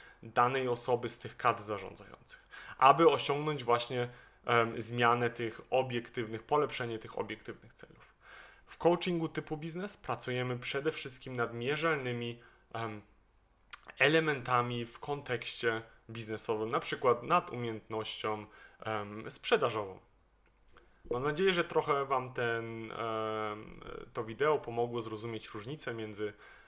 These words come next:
e, coachingiem typu life, coachingiem typu biznes i coachingiem zarządzającym. E, w następnym filmie opowiem wam troszeczkę o, na temat, e, różnic między mentoringiem, treningiem,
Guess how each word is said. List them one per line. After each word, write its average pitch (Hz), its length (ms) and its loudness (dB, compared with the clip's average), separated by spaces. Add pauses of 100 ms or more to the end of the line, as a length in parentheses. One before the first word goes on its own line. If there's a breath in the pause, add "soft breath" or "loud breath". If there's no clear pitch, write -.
e, 110 180 -2
coachingiem 113 560 -6
typu - 260 -10
life, 175 280 0
coachingiem 110 440 -10
typu 107 240 -12
biznes 135 400 -8
i - 40 -16
coachingiem 110 520 -8
zarządzającym. 107 760 -6 (580 loud breath)
E, 135 300 6
w 131 80 -2
następnym 139 480 0
filmie 110 360 -6
opowiem 151 260 0
wam 127 140 0
troszeczkę 127 460 -4
o, 113 640 2
na 113 100 0
temat, 113 500 0 (100)
e, 113 300 2
różnic 123 420 -4
między 110 240 -8
mentoringiem, 123 680 -4
treningiem, 110 640 -4